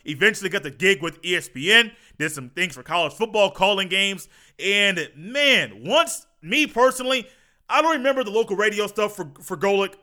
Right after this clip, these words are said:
uh, there in Arizona. I don't remember him doing stuff for college football there for E S P N. But Mike and Mike, Golic and Greenberg, you can do whatever you want as far as alliteration with the name of that show.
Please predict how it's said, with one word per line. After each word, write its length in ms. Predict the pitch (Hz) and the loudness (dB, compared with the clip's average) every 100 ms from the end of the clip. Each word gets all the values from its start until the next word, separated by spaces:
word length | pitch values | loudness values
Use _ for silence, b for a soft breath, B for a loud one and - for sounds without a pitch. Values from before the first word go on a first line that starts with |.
| _ _ - | _ _ 0
uh, 180 | 175 165 | 2 4
there 180 | 196 180 | 4 4
in 80 | |
Arizona. 460 | 180 175 151 131 101 b b _ | 2 0 0 -6 -8 b b _
I 140 | 196 | -4
don't 200 | 175 220 262 | 0 -2 4
remember 200 | 247 208 | 2 2
him 180 | 214 | -4
doing 220 | 165 214 214 | -2 -2 0
stuff 200 | 214 196 | -2 -2
for 80 | |
college 260 | 180 190 185 | 0 0 0
football 400 | 202 175 170 - B - | -4 -4 -6 -8 B -6
there 320 | 143 190 185 | 2 4 2
for 200 | 190 180 | -2 -4
E 140 | 190 | -2
S 100 | 180 | -2
P 200 | - 165 | -2 -4
N. 80 | 113 _ _ _ _ _ _ _ _ _ 139 | -4 _ _ _ _ _ _ _ _ _ -14
But 160 | 139 | -12
Mike 340 | 131 196 320 233 | 0 2 2 2
and 120 | 185 | 4
Mike, 240 | 220 240 - _ _ _ _ _ _ _ _ - _ _ 98 | 4 4 -2 _ _ _ _ _ _ _ _ -20 _ _ 4
Golic 420 | 214 277 269 - | 6 6 4 0
and 140 | 147 127 | -8 -4
Greenberg, 480 | 226 240 208 214 | -4 0 2 2
you 80 | 214 | 0
can 100 | 220 | -6
do 80 | 156 | -4
whatever 260 | 147 190 190 | 2 2 2
you 120 | 175 | -2
want 220 | 175 170 | 0 -2
as 60 | - | 0
far 140 | 180 | -2
as 80 | 156 | 0
alliteration 640 | 160 160 170 185 185 160 b b | -2 0 2 2 0 -6 b b
with 240 | 123 180 - | -2 -2 -2
the 140 | 147 | -4
name 240 | 165 170 156 | -2 -2 2
of 60 | |
that 220 | 170 165 | 0 0
show. 420 | - 170 160 143 | 0 4 4 2